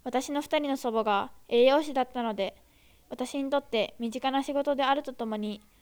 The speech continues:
素晴らしい仕事だと感じているからです。また、私は料理を食べたり、考えたり、作ったりすることが大好きなので、食の知識を増やして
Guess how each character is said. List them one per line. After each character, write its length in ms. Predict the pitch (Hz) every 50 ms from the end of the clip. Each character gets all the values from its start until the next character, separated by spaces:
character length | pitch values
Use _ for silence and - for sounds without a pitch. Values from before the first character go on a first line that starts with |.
| _ _
素 140 | - - 254
晴 80 | 254
ら 100 | 254 277
し 160 | 269 - 302
い 40 | 302
仕 140 | 294 - 285
事 180 | 269 254 254 247
だ 100 | 247 220
と 120 | - 233
感 200 | - - 247 233
じ 80 | 233 233
て 160 | - 262 269
い 40 | 269
る 60 | 269
か 120 | - 277
ら 120 | 254 240 214
で 180 | 208 208 208
す。 180 | 220 - - - _ _ _ _ _ _ _ - _ _ - - - - _ _ _ _ _
ま 100 | 269 247
た、 300 | 233 - 247 247 240 - - - - - - _ _ _
私 300 | - 247 - 254 - -
は 260 | 247 247 240 240 - - - - - - _ _ _ -
料 200 | 254 269 285 294
理 120 | 277 269
を 220 | 240 220 208 - - - - - - -
食 100 | 269 254
べ 60 | 277
た 140 | - 269 262
り、 300 | 214 208 185 - - - - _ _ _ _ _ -
考 200 | 254 254 247 254 262
え 100 | 269 269
た 120 | 269 277 247
り、 260 | 214 214 202 - - - - - -
作 180 | - - - 302
っ 40 |
た 140 | 294 - 294
り 100 | 262 277
す 140 | 277 - 262
る 80 | 240 240
こ 80 | 247
と 80 | 247 240
が 100 | 220 214
大 200 | 226 240 254 277
好 80 | -
き 80 | - -
な 160 | 254 254 247
の 80 | 233 220
で、 300 | 208 196 185 - - - - _ _ _ - - - - _
食 220 | - - 240 262
の 120 | 262 277 285
知 140 | - 294 285
識 200 | - - - 285
を 80 | 262
増 120 | 254 262 247
や 80 | 240
し 80 | 240 -
て 320 | - 226 208 208 214 -